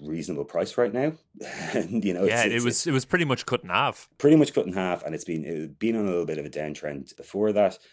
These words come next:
Speaker 1: Management said they're gonna throw, I think it was a billion dollars into stock buybacks. That's about fifteen percent of the outstanding shares.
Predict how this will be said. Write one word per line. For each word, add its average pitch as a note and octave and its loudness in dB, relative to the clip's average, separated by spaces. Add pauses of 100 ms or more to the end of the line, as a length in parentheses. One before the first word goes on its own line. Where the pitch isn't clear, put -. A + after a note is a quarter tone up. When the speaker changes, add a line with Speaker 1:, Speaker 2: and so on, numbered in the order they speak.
(140)
Speaker 1:
Management E2 -4
said - -8
they're C#2+ -10
gonna C#2+ -6 (100)
throw, D2 -4
I - -20
think C2+ -16
it - -20
was C2 -20
a - -20
billion D2 -8
dollars E2+ -4 (380)
into C#2 -8
stock - -6
buybacks. G2+ 0
That's - -14
about - -16
fifteen - -14
percent C#2+ -10
of - -20
the C#2+ -6
outstanding C#2+ -8
shares. A2+ -2